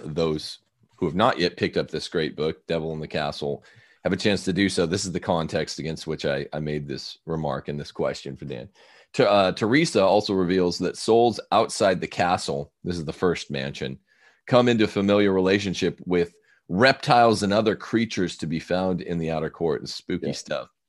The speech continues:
Speaker 2: Yeah.
Speaker 1: This relationship is one in which the demon's regular influence causes a kind of familiarity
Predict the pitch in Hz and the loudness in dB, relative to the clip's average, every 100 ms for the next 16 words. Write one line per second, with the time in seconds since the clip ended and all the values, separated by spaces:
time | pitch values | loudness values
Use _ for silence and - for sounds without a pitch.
0 | _ _ _ 127 95 107 120 - 104 107 | _ _ _ 2 4 4 0 -4 0 0
1 | 120 110 110 95 90 - - _ _ - | 0 -2 -2 0 -2 -4 -12 _ _ -2
2 | 107 147 156 117 117 - 92 90 110 92 | 2 4 4 4 2 0 -2 0 0 -2
3 | 78 95 95 87 80 92 95 80 73 69 | -2 -2 0 -2 -2 -4 -4 -6 -6 -6
4 | - 87 82 73 73 87 87 73 - 85 | 0 0 0 -6 -8 -6 -6 -6 -6 0
5 | 107 123 98 87 85 90 | 2 4 4 0 -2 -8